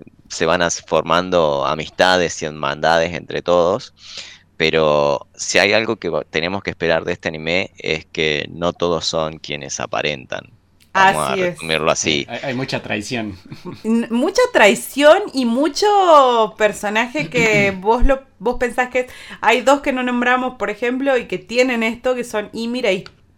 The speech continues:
Speaker 2: Krista. La conocemos como Krista.
Speaker 1: Ujú.
Speaker 2: Este, que son dos chicas que tienen como una, una, son como creo la pareja más shipeada de, de Shingeki.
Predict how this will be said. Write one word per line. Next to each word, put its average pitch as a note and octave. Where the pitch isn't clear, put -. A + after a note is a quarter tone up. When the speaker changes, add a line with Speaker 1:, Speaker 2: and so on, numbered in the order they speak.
Speaker 2:
Krista. F3+
La A3
conocemos A3
como A3
Krista. F#3
Speaker 1:
Ujú. F2
Speaker 2:
Este, G3
que G3
son G#3+
dos A#3
chicas B3+
que G3+
tienen G#3+
como F3+
una, F3+
una, G#3
son C4+
como C4
creo B3
la G#3
pareja G3+
más G#3
shipeada G#3
de, E3+
de F#3+
Shingeki. G3